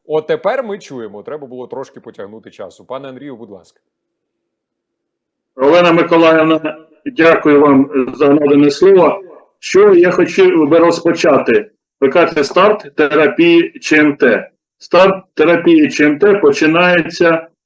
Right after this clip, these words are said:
Speaker 2: з правильно встановленого діагнозу. Правильно встановлений діагноз — це правильна оцінка неврологічних функцій і якнаймога швидша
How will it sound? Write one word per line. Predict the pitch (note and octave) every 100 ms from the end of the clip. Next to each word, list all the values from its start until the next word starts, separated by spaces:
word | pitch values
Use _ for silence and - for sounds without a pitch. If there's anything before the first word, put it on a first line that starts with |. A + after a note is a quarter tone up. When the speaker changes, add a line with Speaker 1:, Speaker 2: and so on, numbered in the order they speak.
| _
Speaker 2:
з | -
правильно | - D#3 E3 F#3 F#3
встановленого | F3 - D3+ D#3+ D#3+ D#3+ E3 E3 D3+ D#3+ - _ -
діагнозу. | - D#3+ C3 A2+ G#2+ G#2+ G#2 - _ _ _ _
Правильно | C#3 D#3+ F#3+ F#3+
встановлений | F#3 - E3+ F3+ E3+ E3 D3
діагноз — | D3+ E3+ F3 F3 F#3+ F#3 - _ _ _ -
це | - D#3+ C#3 B2+ C#3 - _ _ _
правильна | - E3+ F3 E3 E3
оцінка | E3 - D#3+ - -
неврологічних | C#3+ D#3 D3+ D#3+ D#3+ D3 D#3+ - C3+ B2
функцій | D3+ D#3+ - G3+ G#3 _ _ _ _ _ _ -
і | F#3
якнаймога | E3 E3 D#3+ C#3+ D3 E3+ E3 F#3 D3+ D3+
швидша | C3 - E3+ F#3 - G3+ G3+